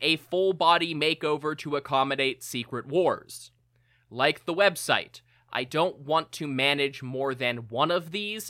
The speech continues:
especially because Patreon doesn't make it very easy to do. Instead, I will be tweaking some of the categories to give you access to benefits for both shows.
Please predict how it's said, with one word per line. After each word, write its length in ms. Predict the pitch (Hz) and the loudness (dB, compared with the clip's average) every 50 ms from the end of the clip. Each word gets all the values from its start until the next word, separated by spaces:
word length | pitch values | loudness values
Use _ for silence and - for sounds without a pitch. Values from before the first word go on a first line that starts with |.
| - | -8
especially 640 | - 180 - - - 202 202 - - 220 214 214 208 | -8 -8 -8 0 0 0 0 0 -4 -8 -8 -8 -8
because 400 | 185 208 190 - 190 180 170 - | -8 -10 -10 -4 -4 -4 -4 -4
Patreon 720 | - - 147 151 147 - - 151 147 147 143 143 139 139 127 | -4 -2 -2 -2 -2 -4 -8 -6 -4 0 0 0 0 -2 -2
doesn't 340 | - 131 131 135 139 - - | -2 -2 -2 -2 -6 -8 -4
make 260 | 120 123 123 117 - | -4 -2 -2 -2 -4
it 240 | 127 117 - 107 110 | -6 -6 -6 -8 -6
very 360 | 117 113 117 113 117 113 - _ | -4 -2 -2 -4 -6 -8 -12 _
easy 340 | 107 113 113 110 - 113 110 | -12 -10 -10 -10 -10 -12 -12
to 160 | - - 117 | -12 -12 -14
do. 460 | 110 110 - - 147 147 123 92 87 - - - _ _ _ _ _ _ _ _ - | -14 -12 -4 0 0 2 2 0 -4 -10 -18 -20 _ _ _ _ _ _ _ _ -10
Instead, 560 | 131 143 - - - - 220 214 214 208 185 - - _ | -10 -8 -8 -8 0 4 6 6 6 4 2 -2 -4 _
I 160 | - 123 143 143 | 2 2 2 4
will 140 | 143 143 | 2 -2
be 160 | 131 135 127 - | -4 -4 -4 -4
tweaking 560 | - - - 190 202 190 - 202 190 190 - | -6 -8 -8 -8 -8 0 2 2 2 2 0
some 220 | - 180 170 165 | -4 -4 -2 -2
of 120 | 156 143 - | -2 -4 -4
the 80 | 135 | -8
categories 800 | 127 - 147 147 156 160 156 151 151 156 156 151 151 151 147 - - | -6 2 6 6 6 6 4 0 -2 -2 0 0 0 -2 -6 -8 -10
to 100 | - 127 | -12 -6
give 200 | 131 127 120 123 | -4 -6 -6 -4
you 160 | 120 113 - | -6 -6 0
access 720 | - 120 127 135 - - - 147 135 135 - - - - - _ _ _ _ _ _ _ _ _ _ _ _ _ _ _ _ | 4 4 4 4 2 -4 -4 -2 -2 -2 -2 -6 -12 -16 -18 _ _ _ _ _ _ _ _ _ _ _ _ _ _ _ _
to 180 | - - 131 123 | -8 -6 -6 -6
benefits 680 | 113 - 139 151 160 165 160 - - 165 160 - - - | 0 4 4 4 4 2 -2 -2 -2 -2 -2 -2 -6 -12
for 280 | - 143 143 147 143 | -8 -2 0 0 0
both 400 | 127 113 - 131 131 135 123 - | -2 -2 -2 -2 -2 -2 -2 -6
shows. 760 | - - - - 156 139 127 104 90 - - - - - - | -10 -10 -4 0 2 2 2 2 0 -6 -14 -18 -16 -16 -16